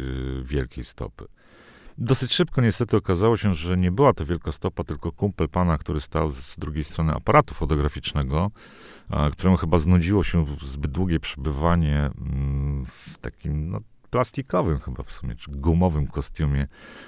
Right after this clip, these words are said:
a, dużej małpy. E, więc powstało jedno zdjęcie i dosyć szybko została, e,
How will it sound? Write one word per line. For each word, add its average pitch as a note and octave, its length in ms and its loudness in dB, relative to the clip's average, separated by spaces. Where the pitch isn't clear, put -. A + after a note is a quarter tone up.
a, C2+ 220 0
dużej D2+ 440 4
małpy. D2+ 580 4
E, E2+ 580 6
więc F2 540 0
powstało F#2+ 440 8
jedno A#2 320 4
zdjęcie F#2 440 0
i D#2+ 40 0
dosyć D2+ 300 -4
szybko C#2+ 520 -4
została, D2+ 600 0
e, C#2+ 340 -4